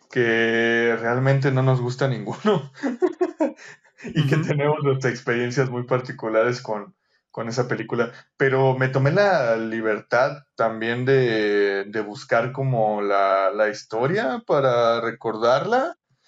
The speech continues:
Speaker 1: Y como
Speaker 2: Sí.
Speaker 1: que la quise volver a ver, pero cuando lo intenté,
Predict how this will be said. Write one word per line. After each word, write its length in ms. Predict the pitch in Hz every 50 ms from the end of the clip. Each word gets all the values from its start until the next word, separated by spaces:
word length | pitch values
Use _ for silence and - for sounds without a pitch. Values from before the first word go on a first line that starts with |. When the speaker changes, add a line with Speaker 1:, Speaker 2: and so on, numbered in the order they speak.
| _ _ _
Speaker 1:
Y 180 | - 135 131 127
como 200 | - 131 143 139
Speaker 2:
Sí. 80 | 131 135
Speaker 1:
que 80 | 135
la 120 | 135 127 127
quise 280 | - 170 - - 196
volver 360 | 175 160 139 131 123 139 143
a 160 | 160 165 160 139 127 120 117
ver, 400 | 127 139 147 160 180 180 180 - -
pero 200 | 156 135 131 131
cuando 300 | 131 120 123 117 120 120
lo 120 | 117 117
intenté, 1040 | 117 117 113 - 113 110 110 110 - - 127 131 143 147 147 156 156 160 156 156 -